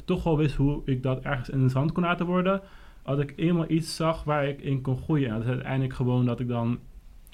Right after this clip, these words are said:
een goed oog heb voor wat werk en uiteindelijk ook gewoon toelaten van wanneer wel iets, wanneer iets niet werkt of wel werkt.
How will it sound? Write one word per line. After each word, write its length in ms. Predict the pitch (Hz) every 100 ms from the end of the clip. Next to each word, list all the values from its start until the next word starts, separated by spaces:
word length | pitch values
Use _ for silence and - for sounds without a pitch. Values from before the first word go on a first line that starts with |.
| -
een 100 | 127
goed 260 | 156 156
oog 200 | 151 143
heb 200 | 147 135 -
voor 220 | - 127
wat 200 | 123 110
werk 360 | 113 127 180 190
en 460 | - 135 131 135 - - - - - - - -
uiteindelijk 560 | - 131 - 147 156 151
ook 120 | 139
gewoon 180 | - 131
toelaten 580 | 151 147 135 131 131 127
van 300 | 127 123 123 - - -
wanneer 240 | - 127 131
wel 280 | 131 131 -
iets, 280 | 131 127 -
wanneer 460 | 120 120 127 131 131
iets 140 | 120
niet 200 | 135 175
werkt 240 | 160 147
of 120 | 135 117
wel 240 | 135 139
werkt. 360 | 107 92 -